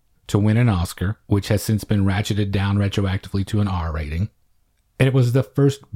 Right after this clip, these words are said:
big movie to take on homosexual themes this way that broke so big for a mainstream audience. And it dovetails nicely, I think, with The Apartment for a couple of different reasons. You have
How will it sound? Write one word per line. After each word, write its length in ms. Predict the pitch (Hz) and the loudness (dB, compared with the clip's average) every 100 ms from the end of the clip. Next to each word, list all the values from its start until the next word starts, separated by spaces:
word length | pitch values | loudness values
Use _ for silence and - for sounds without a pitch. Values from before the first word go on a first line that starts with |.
| 92 _ | -14 _
big 380 | 117 117 131 123 | -2 2 2 2
movie 420 | 107 110 110 104 | 2 2 2 0
to 120 | - 104 | -2 -4
take 320 | - 110 - | -2 -2 0
on 460 | 104 98 95 95 92 _ _ _ _ | 0 2 2 0 -2 _ _ _ _
homosexual 760 | - 117 113 104 113 - 117 101 | -4 0 2 0 -2 -4 -2 -2
themes 580 | - 104 110 131 143 127 | 0 0 4 4 2 0
this 300 | 135 135 139 | -2 -2 -4
way 300 | 143 143 - _ | -2 -2 -6 _
that 300 | 107 98 117 | -4 -2 -4
broke 320 | 113 110 104 - | 0 0 -2 -6
so 260 | - 104 | -2 -2
big 420 | 101 104 101 101 | 0 0 0 -2
for 380 | - 104 101 98 | -2 -2 0 -2
a 260 | 95 92 90 | -4 -2 0
mainstream 680 | 90 101 107 - - 110 104 | 0 2 2 0 0 2 2
audience. 640 | 98 110 143 - - - _ _ _ - | 2 2 0 -4 -18 -20 _ _ _ 0
And 100 | 135 | 2
it 160 | 120 | 2
dovetails 480 | 139 147 - 147 123 | 2 2 4 4 4
nicely, 480 | 113 131 143 123 101 | 4 2 2 0 0
I 80 | 101 | 0
think, 240 | 113 101 | 0 0
with 140 | 101 | 0
The 100 | - | 0
Apartment 500 | 98 - 87 95 127 | -2 0 -2 0 0
for 140 | 120 120 | 0 0
a 60 | |
couple 320 | 120 98 92 101 | 0 -2 0 0
of 80 | |
different 360 | 98 110 131 107 | 0 0 0 0
reasons. 520 | 143 165 - 82 - | 2 2 0 -4 -2
You 140 | 110 101 | 0 0
have 420 | 104 101 101 | -2 -2 -2